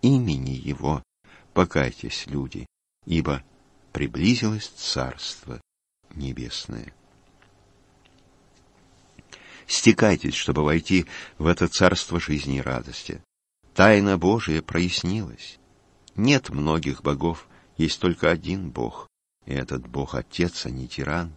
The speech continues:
Бог любви, а не злобы. Второе. Существует только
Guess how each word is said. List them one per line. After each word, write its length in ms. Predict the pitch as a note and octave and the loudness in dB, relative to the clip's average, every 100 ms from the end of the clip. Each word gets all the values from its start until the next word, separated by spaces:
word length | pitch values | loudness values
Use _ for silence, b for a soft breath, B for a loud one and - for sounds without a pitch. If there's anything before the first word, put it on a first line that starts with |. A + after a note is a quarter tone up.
| b b b _ | b b b _
Бог 260 | E2 E2+ | 0 2
любви, 320 | F2+ F2 D#2 F#2+ | 2 2 4 4
а 100 | F#2+ | 4
не 140 | G2+ | 2
злобы. 540 | E2+ D#2 G#2 A#2+ A#1 - _ _ _ _ _ _ _ _ | 0 0 2 0 -6 -12 _ _ _ _ _ _ _ _
Второе. 580 | - D2 C#2+ B1+ B1+ B1+ b b b b b b | -6 -4 -2 -4 -8 -12 b b b b b b
Существует 840 | - - - A2 - A#2 B2 A#2 | 2 4 8 6 6 8 8 6
только 400 | - A#2 A2 A#2 | 4 2 6 4